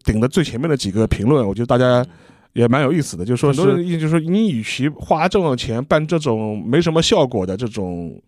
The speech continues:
Speaker 1: 国际活动，你还不如把这个钱就是投资在民-，民生上面。
Speaker 2: 嗯。
Speaker 1: 之前我们也讨论这个话题啊，你不是说什么少子化对策，亿四元少子化对策那个
Speaker 2: 嗯。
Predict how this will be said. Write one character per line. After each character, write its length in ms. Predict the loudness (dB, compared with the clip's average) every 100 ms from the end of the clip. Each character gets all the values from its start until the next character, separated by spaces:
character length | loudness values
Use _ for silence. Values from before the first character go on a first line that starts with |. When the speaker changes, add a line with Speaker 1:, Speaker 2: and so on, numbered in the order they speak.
| -4
Speaker 1:
国 140 | -2
际 180 | 0 -2
活 180 | -4 -4
动， 220 | -6 -8 _ _ _ _ _ -2
你 140 | 2
还 160 | 4 4
不 100 | 4
如 140 | 4
把 160 | 4 0
这 100 | 0
个 80 | -2
钱 240 | -2 -4
就 100 | -4
是 360 | -4 -2 -2 -2
投 180 | -4 -4
资 100 | 0
在 120 | -2
民-， 240 | -2 -4
民 160 | -4 -4
生 140 | -4
上 140 | -4 -4
面。 200 | -6 -14
Speaker 2:
嗯。 320 | -16 -18 -18 -16
Speaker 1:
之 120 | -6 -2
前 160 | 0
我 60 | 0
们 100 | 0
也 40 |
讨 120 | 0
论 100 | 0
这 60 | 0
个 80 | 0
话 160 | 0
题 100 | -2
啊， 80 | -4
你 120 | -2
不 100 | -2
是 160 | 2 2
说 220 | 2 2
什 80 | 2
么 80 | 0
少 140 | 0
子 120 | 2
化 160 | 0 2
对 160 | 2 2
策， 180 | 0 0
亿 100 | 0
四 160 | 2
元 100 | 2
少 100 | 2
子 120 | 0
化 120 | 0 0
对 160 | 0
策 200 | -2 -2 -2
那 60 |
个 220 | -2 -2
Speaker 2:
嗯。 40 | -2